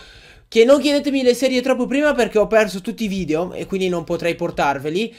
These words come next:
nel senso che ho cambiato P C e i video sono rimasti tutti là. Ok, signori miei, ecco qua, vi chie-, vi ricordate nella scorsa parte che vi chiedevo a cosa servisse l'acro ingegno? Ecco, serviva proprio a questo. E quello sono abbastanza convinto che non fosse un Fluffy, ne sono quasi certo.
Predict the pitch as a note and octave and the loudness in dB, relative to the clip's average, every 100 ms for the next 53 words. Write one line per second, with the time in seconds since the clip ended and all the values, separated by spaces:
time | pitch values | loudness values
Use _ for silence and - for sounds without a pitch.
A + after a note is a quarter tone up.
0 | - F3 F3 F#3 F3+ F3+ F3+ F3+ F3+ F3 | -10 -8 -6 -6 -4 -4 -2 -2 -2 -6
1 | F3+ - F#3 D#3 D#3+ D#3 D#3 D3+ D#3+ F3 | -8 -4 -2 -2 -4 -6 -6 -6 -8 -10
2 | F3+ A3+ C4 D4 C#4+ - - - A#3 D4 | -8 0 4 4 2 -10 -20 -4 4 4
3 | C#4 B3 A3 G#3+ G3+ G3 E3+ D#3+ G#3+ G#3+ | 6 2 2 -2 -2 -2 -2 -2 -2 0
4 | G3+ G3 F#3+ G3 A3+ A#3+ A#3+ B3+ C4 C4 | 0 0 -2 -2 -4 -2 2 4 2 2
5 | B3 A#3+ A#3+ A#3 A#3 A3+ G#3+ G#3+ - G#3+ | 0 0 -2 -2 0 0 0 -4 0 -2
6 | G#3 G#3+ G#3+ G#3+ G#3+ G#3 G3+ F#3+ G#3 - | 0 2 2 2 -2 -6 -6 -6 -6 -2
7 | G#3+ G3 G3+ G3+ F#3+ G#3+ G3 E3 C#3 - | -2 -2 -4 -6 -2 0 0 -4 -8 -14
8 | - - G3 F#3 - D3 - - - G3 | -20 -2 2 2 0 -6 -8 -12 -8 0
9 | A3 G#3+ A#3 A#3 A3 G3 D#3 - D#3 C#3+ | 4 4 4 2 0 0 -4 -4 -6 -8
10 | - - - G#3+ C#4 C#4+ C#4+ C#4+ C#4 A3+ | -10 -8 -2 2 8 8 8 4 4 0
11 | G#3 G#3 - B3 B3+ A#3+ A3+ G3+ B3 D4 | 2 2 2 0 0 0 0 -2 -2 -2
12 | D4 B3 G3+ F3 F3+ A#3+ D4 D4+ D4+ B3+ | -2 0 -2 -2 2 2 2 -2 -4 0
13 | A#3 D3+ - D3+ C#3+ D3 - F#3 F3+ F3 | 0 0 -4 -4 -4 -4 -4 -2 -2 -4
14 | - G#3+ A#3 B3+ C4 G3+ D3+ B2 A#2+ C#3 | 0 6 6 6 0 -2 -2 -2 -6 -8